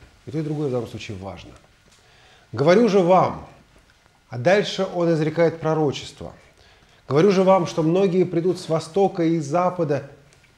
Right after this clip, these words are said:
и воз-, возлягут с Авраамом, Исааком и Иаковом в Царстве Небесном.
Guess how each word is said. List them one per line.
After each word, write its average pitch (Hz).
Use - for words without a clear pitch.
и 156
воз-, 160
возлягут 165
с -
Авраамом, 165
Исааком 170
и 151
Иаковом 147
в -
Царстве 170
Небесном. 156